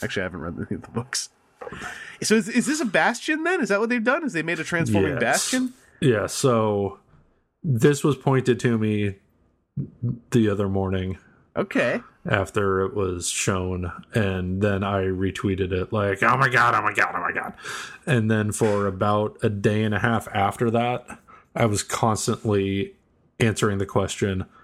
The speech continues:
Speaker 2: "What is this? It looks kinda cool," from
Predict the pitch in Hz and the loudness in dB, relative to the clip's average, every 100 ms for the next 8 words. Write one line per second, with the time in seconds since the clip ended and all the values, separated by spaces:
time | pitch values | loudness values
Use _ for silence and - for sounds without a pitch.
0 | _ - 101 98 98 98 95 92 - 117 | _ -2 0 2 0 0 -2 -2 0 -2
1 | 98 95 - - 95 - - 95 90 85 | 0 -2 -4 -4 -4 -2 -2 0 -2 -4
2 | _ - - - _ _ _ - 107 90 | _ -20 -20 -20 _ _ _ 0 0 0
3 | 85 | -4